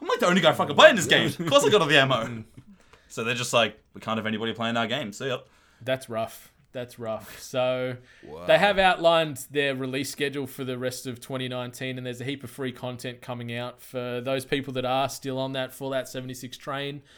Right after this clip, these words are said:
Speaker 2: You got a few
Speaker 1: And don't
Speaker 2: things
Speaker 1: have
Speaker 2: to
Speaker 1: enough
Speaker 2: look
Speaker 1: ammo.
Speaker 2: forward to. <laughs> Yeah, just don't carry too much ammo, 'cause there's a fair chance you're gonna get banned.
Speaker 1: <laughs>
Speaker 2: Melee only, melee only. Power
Speaker 1: Jump
Speaker 2: gloves
Speaker 1: kicks.
Speaker 2: and stuff like that. But, um, I've got one quick question I wanted to ask you four before we move into the news headlines.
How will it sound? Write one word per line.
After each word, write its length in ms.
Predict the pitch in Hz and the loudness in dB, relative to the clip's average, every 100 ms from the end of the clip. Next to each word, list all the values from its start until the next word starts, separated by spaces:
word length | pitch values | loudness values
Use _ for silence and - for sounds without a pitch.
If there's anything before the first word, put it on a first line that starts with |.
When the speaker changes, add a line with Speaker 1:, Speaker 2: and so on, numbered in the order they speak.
| - - | -20 -16
Speaker 2:
You 120 | 123 127 | -8 -4
got 100 | 135 | -4
a 60 | |
few 160 | - 147 | -4 -4
Speaker 1:
And 80 | 113 | 0
don't 140 | - | 0
Speaker 2:
things 100 | 104 | 0
Speaker 1:
have 60 | 107 | -2
Speaker 2:
to 60 | |
Speaker 1:
enough 60 | - | -2
Speaker 2:
look 80 | 95 | -4
Speaker 1:
ammo. 60 | 92 - | -4 -6
Speaker 2:
forward 180 | - 160 | -6 -8
to. 400 | - 185 180 190 | -2 2 2 2
<laughs> 20 | - | -2
Yeah, 100 | 147 - - | -4 -6 -16
just 180 | - 160 | -10 0
don't 200 | 190 180 | 2 4
carry 200 | 180 160 | 6 4
too 140 | - 175 | 4 2
much 220 | 156 156 | 2 2
ammo, 260 | 156 143 | 0 0
'cause 180 | 120 139 | -4 -6
there's 120 | 127 | -8
a 20 | 127 | 0
fair 160 | 147 | 0
chance 400 | 139 139 147 131 | 0 -6 -8 -8
you're 80 | 131 | -8
gonna 160 | 135 156 | -8 -6
get 220 | 139 131 | -6 -2
banned. 720 | 143 147 - 156 139 247 175 _ - | 0 0 -4 -6 -6 -6 -8 _ -16
Speaker 1:
<laughs> 180 | - 262 | -12 -2
Speaker 2:
Melee 400 | 220 226 220 202 | 8 10 12 10
only, 280 | 208 170 - | 8 4 2
melee 280 | 175 220 185 | 6 6 6
only. 260 | 165 127 110 - - _ - _ - _ _ _ - - | 2 0 -10 -16 -20 _ -20 _ -20 _ _ _ -20 4
Power 220 | 165 165 | 8 10
Speaker 1:
Jump 60 | 151 | 8
Speaker 2:
gloves 180 | 147 131 | 4 2
Speaker 1:
kicks. 80 | 135 | -4
Speaker 2:
and 100 | 127 | -4
stuff 240 | 135 127 | -4 -4
like 200 | 127 117 | -4 -4
that. 260 | 117 107 - - | -8 -8 -10 -4
But, 200 | 139 143 | 0 2
um, 320 | 143 143 143 | 0 0 -2
I've 160 | 147 156 | 0 2
got 180 | 240 208 | 2 4
one 180 | 226 | 2
quick 180 | 220 220 | 2 -4
question 280 | - 185 - | 0 -2 0
I 20 | |
wanted 240 | 160 151 123 | -2 -2 -4
to 160 | 127 | -4
ask 320 | 135 131 - 143 | 0 0 -2 -12
you 80 | 123 | -10
four 320 | - 139 120 | -4 -2 -2
before 240 | 120 135 | -6 -6
we 60 | 127 | -6
move 200 | 127 123 | -6 -8
into 180 | 123 - | -10 -10
the 60 | |
news 180 | 127 117 | -12 -6
headlines. 680 | 151 175 151 107 98 - - | -2 0 0 -6 -8 -18 -20